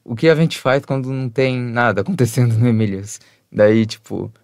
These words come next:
ah, a gente tem algumas postagens sobre cientistas da área da computação ou sobre mulheres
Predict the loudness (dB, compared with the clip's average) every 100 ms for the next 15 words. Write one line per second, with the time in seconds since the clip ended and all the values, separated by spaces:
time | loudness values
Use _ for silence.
0 | -2 0 0 -4 -6 -2 -2 -2 -6 -6
1 | 0 0 0 -2 -4 -4 -4 -4 -4 -2
2 | -2 -2 -4 -4 -2 -2 -4 -8 -8 -2
3 | 0 0 -2 -4 -6 -4 -4 -2 0 0
4 | 0 -4 -10